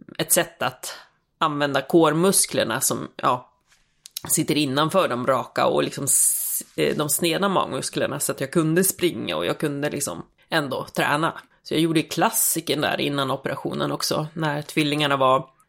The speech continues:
ja, eh, de skulle fylla två år.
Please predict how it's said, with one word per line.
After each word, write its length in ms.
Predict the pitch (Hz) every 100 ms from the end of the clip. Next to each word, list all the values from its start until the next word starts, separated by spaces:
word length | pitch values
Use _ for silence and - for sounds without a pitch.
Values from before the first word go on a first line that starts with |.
| _
ja, 220 | 175 - - - - -
eh, 320 | - - -
de 100 | -
skulle 200 | - 147
fylla 200 | 143 131
två 400 | - 160 139 160
år. 200 | 135 156